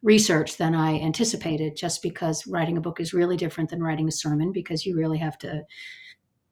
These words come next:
you have to be a lot more clear, a lot more precise, and, you know, all of that. But I had, so I had the basic themes, and I, um,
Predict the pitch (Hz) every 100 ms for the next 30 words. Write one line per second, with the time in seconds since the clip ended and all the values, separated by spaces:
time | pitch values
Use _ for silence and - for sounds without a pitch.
0 | _ 202 185 - 170 156 - - _ _
1 | _ _ _ _ 175 170 175 180 175 -
2 | 156 160 165 156 175 165 165 - 151 151
3 | - - 180 156 151 151 - - - _
4 | - 254 214 - 180 170 147 156 151 -
5 | - - - - 226 226 220 240 214 240
6 | 233 226 262 269 226 220 220 220 208 208
7 | - 190 - - 202 180 156 151 151 -
8 | - _ _ _ _ - 196 190 190 185
9 | 180 180 180 175 - 180 175 175 170 170